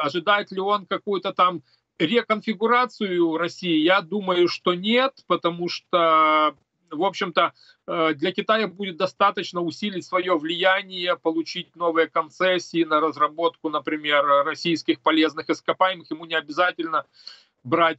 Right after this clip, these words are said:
под крыло какие-то определенные регионы, да, России или добиваться дезинтеграции России, то есть, как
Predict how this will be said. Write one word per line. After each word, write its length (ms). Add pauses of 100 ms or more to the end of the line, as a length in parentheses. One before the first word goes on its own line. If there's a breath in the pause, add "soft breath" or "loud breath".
под 180
крыло 380
какие-то 480
определенные 640
регионы, 680
да, 380
России 500
или 140
добиваться 800
дезинтеграции 1120
России, 500
то 140
есть, 160
как 220